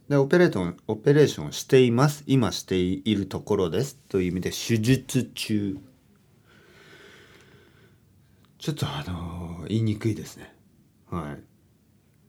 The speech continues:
僕が病院で働いてたら、ちょっとあの、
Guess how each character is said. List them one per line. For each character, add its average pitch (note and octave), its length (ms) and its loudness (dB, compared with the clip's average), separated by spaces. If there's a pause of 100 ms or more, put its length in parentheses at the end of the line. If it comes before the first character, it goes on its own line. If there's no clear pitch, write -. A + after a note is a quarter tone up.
(1700)
僕 A2+ 320 -2
が D3 260 4
病 C#3 200 8
院 C#3 80 6
で C3+ 80 4
働 B2+ 360 2
い - 80 -10 (300)
て C3 120 4
た - 100 -2
ら、 D#2 100 -6
ち - 120 -6
ょ - 20 0
っ - 20 -2
と D#2 160 -4
あ D2+ 60 -8
の、 D2 180 -10